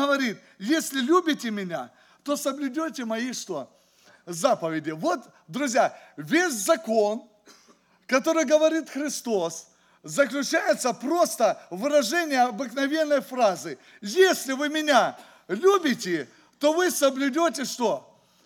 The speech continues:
«Мои заповеди», друзья. И дальше Он говорит, «И Я».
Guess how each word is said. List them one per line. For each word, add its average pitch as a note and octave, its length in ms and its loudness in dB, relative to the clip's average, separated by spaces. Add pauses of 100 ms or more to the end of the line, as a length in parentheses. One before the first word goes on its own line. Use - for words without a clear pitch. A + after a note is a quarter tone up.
(300)
«Мои F4+ 300 4
заповеди», G3 760 2
друзья. A3 520 2 (220)
И D4 140 0
дальше D#4+ 320 4
Он D4+ 80 0
говорит, C#4+ 340 0
«И D#4+ 220 4
Я». C#4 480 2